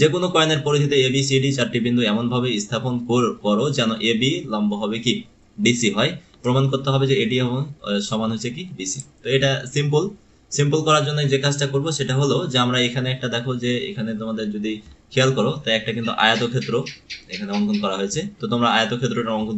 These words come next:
করে নেবে। তো এই চিত্রটাতে কিছুটা একটু মানে মনে হচ্ছে যে আয়তক্ষেত্র না, আয়তক্ষেত্র না এরকম মনে হচ্ছে, কিন্তু তোমরা আয়তক্ষেত্রটাই অঙ্কন করবে এবং, আহ, বৃত্তটি অবশ্যই গোলাকার হবে, কিছুটা গোল কম আছে মনে হচ্ছে, এটা কম্পিউটারে করতে গিয়ে আসলে ঠিকঠাক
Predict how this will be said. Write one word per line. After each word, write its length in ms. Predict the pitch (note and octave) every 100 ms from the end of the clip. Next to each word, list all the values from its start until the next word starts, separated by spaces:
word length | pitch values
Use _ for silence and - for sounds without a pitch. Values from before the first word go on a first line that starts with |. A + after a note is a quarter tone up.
| G#2+
করে 120 | A2+ G#2+
নেবে। 140 | B2 F3+ - - _ _ -
তো 80 | - A#2 C3+
এই 80 | C#3+ C#3+
চিত্রটাতে 440 | D#3 D#3 D#3 D3+ D#3+ D#3+
কিছুটা 360 | D#3 E3 E3 E3
একটু 180 | D#3+ D3+ D#3 C3+
মানে 140 | C3+ C3+ C3+
মনে 120 | C3 C3+
হচ্ছে 160 | C3+ C3+
যে 60 | B2
আয়তক্ষেত্র 440 | A2 A2 B2 C3+ B2+ B2
না, 60 | A2
আয়তক্ষেত্র 380 | G#2+ G#2+ G#2+ A2+ A2+
না 40 | G#2
এরকম 200 | G#2 G#2 G#2
মনে 120 | G2+
হচ্ছে, 180 | G2+ D3+ C#3+
কিন্তু 140 | C#3 C3+
তোমরা 140 | A#2+
আয়তক্ষেত্রটাই 560 | G#2+ G#2 G#2+ A2+ C#3+ D3 B2
অঙ্কন 200 | A2 G#2
করবে 160 | A2 D3+ D#3+
এবং, 100 | C#3+
আহ, 580 | D3 - _ - G#2+ G#2+ G#2
বৃত্তটি 340 | C3+ C#3+ C#3 C3+ C3
অবশ্যই 300 | A#2+ C3 D3 A#2
গোলাকার 360 | A#2+ B2+ A#2+ G#2
হবে, 160 | G2+ D3 F3+ -
কিছুটা 280 | C3+ C#3+ C#3 A2+
গোল 140 | A#2+ A#2+ A#2
কম 140 | A2+ G#2+ G#2
আছে 120 | G#2+ G2+
মনে 120 | G2+
হচ্ছে, 200 | G2 - - -
এটা 140 | - C#3+
কম্পিউটারে 400 | A2 G2+ G2+ G2 F#2+ -
করতে 180 | G2+ G#2
গিয়ে 120 | G2+ F#2+
আসলে 200 | G2+ G2 - - _
ঠিকঠাক 280 | - - A#2